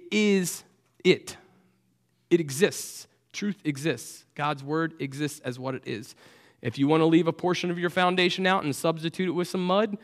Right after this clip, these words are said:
have at it. But I can promise you it's not gonna hold up a good house or a pool or a building or a, your choice. It's not gonna end well, okay? There's lots of structural engineers that try those kind of dumb things.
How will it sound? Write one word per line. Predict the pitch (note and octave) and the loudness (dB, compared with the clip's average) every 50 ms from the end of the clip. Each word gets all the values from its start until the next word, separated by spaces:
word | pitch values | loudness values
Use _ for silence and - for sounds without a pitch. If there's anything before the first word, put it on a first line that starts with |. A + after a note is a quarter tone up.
| - _ _ | -12 _ _
have | - - D3+ D#3 F3 F3+ F3+ | -8 0 4 4 4 6 4
at | D#3+ B2+ A#2 A2+ | 2 2 2 -4
it. | A2 - D3 | -6 -10 -6
But | - C#3+ C#3 | -4 -2 -2
I | C3+ | -2
can | B2+ - C#3 B2+ | -2 -2 -4 -6
promise | - - F3+ G#3 A3+ G3+ D3+ - - | -2 2 4 4 4 4 0 -4 -4
you | C3 B2+ A#2+ A#2+ - | -6 -4 -4 -6 -6
it's | A#2+ A2+ - - | -8 -10 -6 -2
not | C#3 C#3+ D3+ D#3+ D#3 D3 | 0 0 0 0 -2 -4
gonna | D#3 C#3+ C3+ | -4 -4 -4
hold | A#2 C3+ C#3 C3 C3+ | -4 -6 -8 -8 -8
up | B2+ A#2 - | -10 -10 -10
a | A#2+ | -12
good | A#2 B2 A#2+ A2+ G#2+ | -12 -12 -12 -12 -12
house | - G#2+ G#2 - - - - - - - _ _ _ _ _ _ _ _ _ - | -14 -14 -16 -16 -18 -18 -16 -16 -18 -18 _ _ _ _ _ _ _ _ _ -10
or | - A#2 A2+ | -8 -6 -6
a | G#2+ | -8
pool | G2+ - - A#2+ A#2 A#2 | -10 -10 -12 -10 -8 -8
or | A2 A2 | -8 -10
a | A2 | -10
building | A2+ A#2 A2 A2 A2 A2 A2 | -10 -10 -10 -10 -10 -10 -10
or | A2+ A2 | -10 -10
a, | A2 | -10
your | A2 A2 A2+ G#2+ | -10 -10 -12 -10
choice. | - - A#2+ A2 - - - - - - _ _ _ | -10 -12 -14 -14 -14 -14 -14 -16 -16 -18 _ _ _
It's | - - - | -14 -6 -6
not | B2+ A#2+ - | -6 -6 -6
gonna | C3+ A#2+ | -8 -12
end | A2 G#2 - | -12 -12 -14
well, | - - - - _ _ _ _ | -16 -20 -20 -20 _ _ _ _
okay? | - - F#3 A3 - - - - _ - | 0 2 2 0 0 -4 -20 -18 _ -8
There's | C#3+ B2+ | -4 0
lots | C3 C3+ C#3+ - | 0 0 0 -2
of | - | -4
structural | - D#3+ C#3+ - - D#3 D3 | -4 -4 -4 -2 -2 -4 -4
engineers | C#3+ C3+ D3+ D3+ D3+ C3+ | -2 -2 0 0 0 -2
that | - - | -4 -6
try | - - - G#3+ G3+ G3 | -6 -2 0 2 2 2
those | D#3+ C#3 B2+ | 0 -4 -6
kind | - - C3 A#2 | -4 -6 -8 -6
of | A2+ | -6
dumb | B2 A#2 A2+ A#2+ | -8 -8 -10 -10
things. | - - A#2+ A2+ B2+ C#3 - - - | -14 -16 -16 -16 -16 -16 -18 -20 -20